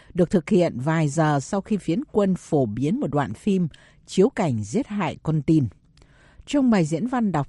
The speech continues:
trên truyền hình, Tổng thống Ai Cập Abdel Fattah el-Sisi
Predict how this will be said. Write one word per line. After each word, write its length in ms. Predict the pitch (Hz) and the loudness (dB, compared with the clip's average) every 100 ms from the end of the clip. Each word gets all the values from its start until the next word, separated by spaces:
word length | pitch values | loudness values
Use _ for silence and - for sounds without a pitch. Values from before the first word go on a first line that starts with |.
| - | -4
trên 280 | - 175 160 | -2 0 0
truyền 280 | 156 131 | 0 0
hình, 260 | 127 139 107 - _ - _ | 0 0 -2 -8 _ -20 _
Tổng 220 | 165 110 | -2 -2
thống 180 | 135 196 - | -4 -6 -4
Ai 180 | 185 175 | -4 -4
Cập 240 | - - _ | -4 -4 _
Abdel 400 | - 226 175 165 147 - | -10 -6 -2 0 -2 -4
Fattah 340 | 156 - 151 - | -6 -2 -4 -2
el-Sisi 800 | 135 139 - 175 208 - 170 | -4 -4 -4 -6 -6 0 2